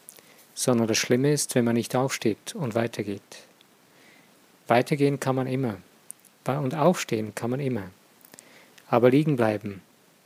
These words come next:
das ist ein, das ist nun absolut,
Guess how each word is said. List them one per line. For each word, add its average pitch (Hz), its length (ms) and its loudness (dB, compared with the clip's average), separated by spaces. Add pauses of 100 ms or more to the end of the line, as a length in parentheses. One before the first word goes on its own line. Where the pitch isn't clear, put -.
(120)
das - 300 0
ist 165 260 -2
ein, 127 400 0 (480)
das 123 220 2
ist 139 160 -4
nun 127 340 0 (440)
absolut, - 680 -6